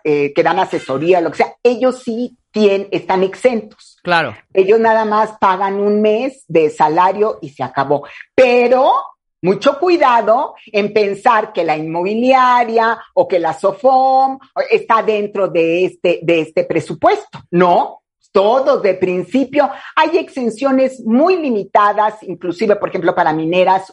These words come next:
Speaker 1: un añito nada más, para, eh, empresas que están iniciando un producto, pero, eh, son limitantes. La escuela, por supuesto que tiene obligación de pa-,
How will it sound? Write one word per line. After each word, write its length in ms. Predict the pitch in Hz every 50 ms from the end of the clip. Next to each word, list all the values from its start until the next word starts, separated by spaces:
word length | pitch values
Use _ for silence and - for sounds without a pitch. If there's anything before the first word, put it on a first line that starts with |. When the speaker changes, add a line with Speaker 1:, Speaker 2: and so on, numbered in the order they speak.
| _ _
Speaker 1:
un 240 | 226 226 226 233 214
añito 480 | 202 180 175 180 185 180 175 - 170
nada 300 | 156 156 156 160 156 147
más, 440 | 143 147 160 170 180 180 185 180 - _
para, 320 | 170 160 160 156 156 - _
eh, 160 | 180 175 160
empresas 560 | 165 160 - - 185 180 175 - 196 175 - - - - - - - _
que 100 | _ 202
están 260 | 185 - - 208 185 190
iniciando 760 | 196 190 185 170 165 - _ 202 202 202 202 202 196 185 185
un 100 | 175 170
producto, 680 | - 180 170 156 156 180 220 233 196 - _ 202 196 - - - - _ _
pero, 260 | 220 226 226 220 220 - -
eh, 80 | 226
son 340 | 220 - - 262 285 285 294
limitantes. 880 | 311 330 330 254 208 196 _ - 196 185 180 180 - 160 143 - - _
La 140 | - 196 208
escuela, 720 | - - - - _ 233 233 233 226 226 214 208 214 - _ _
por 400 | - 233 220 185 175 180 175 -
supuesto 840 | - 170 160 - - - 254 277 285 285 262 262 - - 269 240 -
que 240 | - 190 170 - _
tiene 500 | _ 196 202 208 208 208 208 208 220 - -
obligación 720 | 185 170 165 165 156 147 156 151 151 - - 190 185 180 185
de 100 | 185 175
pa-, 200 | - 156 139